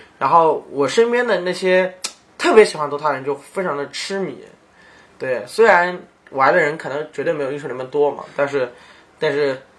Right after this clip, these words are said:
呃，整个比赛非常刺激，包括整个现场，因为我去过很多的现场，什么，呃，王者荣耀比赛我也会去看一点，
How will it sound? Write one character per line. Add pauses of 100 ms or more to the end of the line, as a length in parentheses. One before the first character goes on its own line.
(140)
呃，
整
个
比
赛
非
常
刺
激，
包
括 (380)
整
个
现
场，
因
为
我
去
过
很
多
的
现
场，
什
么， (380)
呃，
王
者
荣
耀
比
赛
我
也
会
去
看
一
点，